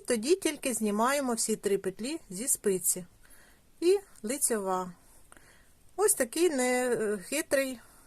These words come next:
і дуже простий візерунок. Дивіться: три разом не знімаємо, робимо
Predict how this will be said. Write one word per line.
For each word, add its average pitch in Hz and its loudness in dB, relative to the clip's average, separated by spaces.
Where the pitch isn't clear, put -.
і 196 -8
дуже 262 0
простий 220 -2
візерунок. 190 -2
Дивіться: 202 0
три 330 4
разом 240 4
не 240 2
знімаємо, 226 2
робимо 220 2